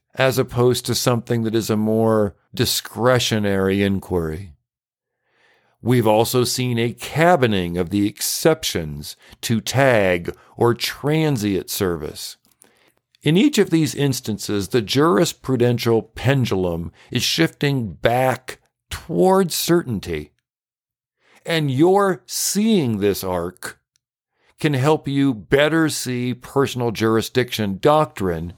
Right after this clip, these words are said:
in this broader context. Now, finally, personal jurisdiction gets a lot of attention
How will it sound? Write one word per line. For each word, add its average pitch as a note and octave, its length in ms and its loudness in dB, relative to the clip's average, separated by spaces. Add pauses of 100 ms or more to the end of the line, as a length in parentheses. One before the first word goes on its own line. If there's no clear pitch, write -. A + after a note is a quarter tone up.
(400)
in C3+ 240 2
this A#2 220 2
broader F#2 480 2
context. - 960 -4 (680)
Now, B2+ 100 0
finally, F#2 640 0
personal G3+ 440 2
jurisdiction C3+ 720 0
gets G#2 220 0
a G2 60 0
lot A2+ 400 2
of D3+ 100 0
attention F#2+ 680 -4